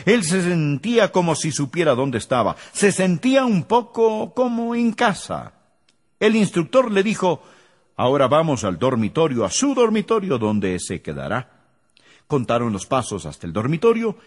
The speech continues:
Él entró en el dormitorio, le mostró dónde estaban ubicados todos los muebles, dónde se guardaban todas las cosas, y le afirmó:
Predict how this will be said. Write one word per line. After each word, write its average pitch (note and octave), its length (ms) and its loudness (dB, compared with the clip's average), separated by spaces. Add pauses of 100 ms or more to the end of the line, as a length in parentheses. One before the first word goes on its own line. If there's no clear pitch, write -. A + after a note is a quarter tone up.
Él C3+ 220 0
entró A2+ 280 0
en F#2 120 -2
el D2+ 100 -8
dormitorio, E3+ 800 -2 (880)
le E3+ 180 4
mostró E3+ 300 0
dónde D3+ 260 0
estaban C#3 380 0
ubicados A2 460 0
todos A2+ 220 0
los F#2 180 -4
muebles, G3+ 460 0
dónde A#2 300 0
se G2+ 120 -6
guardaban F2 480 -2
todas A2+ 200 0
las E2+ 160 -4
cosas, F3 680 -2
y F3 160 0
le C#3 80 2
afirmó: C3 520 0